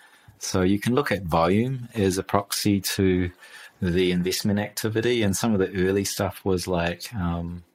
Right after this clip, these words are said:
based on that, like, um, my first metric, which was the first signal for, um, the first on-chain signal for, for Bitcoin was N V T, which just ran the ratio of that essential volume between investors and,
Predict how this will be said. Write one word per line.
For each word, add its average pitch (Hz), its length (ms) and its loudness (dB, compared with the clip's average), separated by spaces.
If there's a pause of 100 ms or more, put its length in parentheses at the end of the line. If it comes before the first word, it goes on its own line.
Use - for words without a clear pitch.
(180)
based 120 260 0
on 78 140 0
that, - 240 -10
like, - 300 -6 (640)
um, 85 400 -2
my 92 160 2
first - 360 -2
metric, 90 420 -2
which 107 120 -2
was 104 180 -2
the 104 120 -2
first - 280 -2
signal 107 360 0
for, 85 520 -2
um, 80 340 -4 (720)
the 113 80 -12
first - 280 0
on-chain 98 380 0
signal 82 360 -2
for, 82 340 -6
for 85 460 -4 (100)
Bitcoin 82 460 -4
was 82 200 -2
N 90 180 2
V 82 140 -2
T, 104 300 0
which 92 220 0
just - 180 -2
ran 160 220 2
the 92 80 2
ratio 92 480 2
of 80 180 -2 (360)
that 107 440 2
essential 110 440 0
volume 90 400 2
between 85 340 -2
investors 80 760 -4 (120)
and, 85 420 0